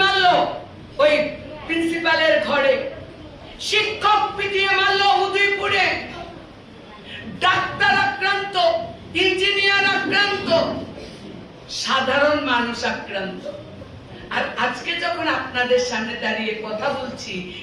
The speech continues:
এই গত তিন চার মাসে এখন আক্রমণটা কি? এখন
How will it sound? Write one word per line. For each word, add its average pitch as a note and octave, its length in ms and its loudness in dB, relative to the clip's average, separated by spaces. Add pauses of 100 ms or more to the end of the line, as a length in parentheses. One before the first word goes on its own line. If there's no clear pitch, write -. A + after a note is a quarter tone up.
(120)
এই B3 80 2 (120)
গত C4 160 4 (180)
তিন D#4+ 140 -2 (140)
চার F4+ 180 4 (140)
মাসে C#4 340 4 (500)
এখন C#4+ 220 2 (140)
আক্রমণটা D4+ 580 0 (100)
কি? D4 140 4 (640)
এখন F#4+ 200 2